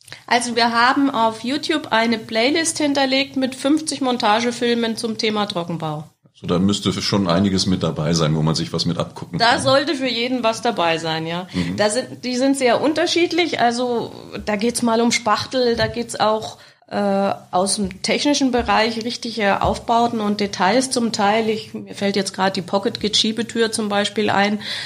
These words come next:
Speaker 1: Äh, gibt's, äh, Clips dazu, wo wirklich jeder Verarbeitungsschritt gezeigt wird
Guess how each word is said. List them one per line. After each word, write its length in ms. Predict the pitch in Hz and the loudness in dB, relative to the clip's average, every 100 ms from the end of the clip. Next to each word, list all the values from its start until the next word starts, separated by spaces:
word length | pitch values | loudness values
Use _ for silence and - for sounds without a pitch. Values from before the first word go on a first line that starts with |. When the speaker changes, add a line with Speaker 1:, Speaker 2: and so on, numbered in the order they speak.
| - - | -10 -2
Speaker 1:
Äh, 500 | 202 196 190 - - - | 2 2 2 -2 -6 -6
gibt's, 440 | - 214 - - | -6 -6 -4 -4
äh, 160 | - 196 | -2 -4
Clips 420 | 196 214 214 - | -2 -2 -2 -2
dazu, 640 | - 196 - 214 208 - - | 0 0 0 2 4 2 -2
wo 300 | - 190 196 | -4 -2 0
wirklich 240 | 208 208 | 0 0
jeder 180 | 202 185 | 0 2
Verarbeitungsschritt 880 | 185 170 220 262 262 247 - 233 - | 2 2 2 2 2 0 0 -2 -4
gezeigt 540 | 220 - 208 208 - | -4 0 0 0 -2
wird 240 | 214 214 | -2 -2